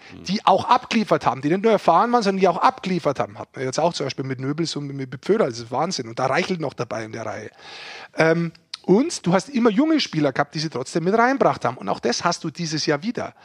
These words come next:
Speaker 2: Die bekommen tatsächlich ihre Eiszeit und die sind auch da. Und diese Mischung gefällt mir einfach. Also da muss ich echt sagen, Hut ab.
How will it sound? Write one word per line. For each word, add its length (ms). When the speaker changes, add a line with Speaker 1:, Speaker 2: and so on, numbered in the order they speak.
Speaker 2:
Die 80
bekommen 380
tatsächlich 420
ihre 100
Eiszeit 560
und 180
die 60
sind 260
auch 200
da. 400
Und 160
diese 160
Mischung 320
gefällt 320
mir 140
einfach. 420
Also 220
da 160
muss 160
ich 120
echt 140
sagen, 440
Hut 140
ab. 220